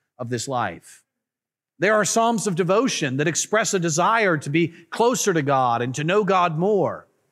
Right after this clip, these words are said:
There are Psalms of confession that express remorse and repentance in the face of our sin.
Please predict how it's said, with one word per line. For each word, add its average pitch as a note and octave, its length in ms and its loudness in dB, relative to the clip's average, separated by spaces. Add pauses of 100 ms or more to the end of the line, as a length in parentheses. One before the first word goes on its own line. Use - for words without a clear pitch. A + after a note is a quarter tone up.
(400)
There F#3 280 2
are E3+ 320 2
Psalms G#3+ 500 0
of F3+ 120 -2
confession E3+ 760 -2
that D3+ 120 0
express F#3+ 680 -4 (300)
remorse F3 640 0
and D3 160 -2
repentance D3 760 -4
in D3 100 -6
the C#3 60 -6
face F#3 400 -2
of C#3+ 120 -4
our C3 120 -4
sin. A2 680 -6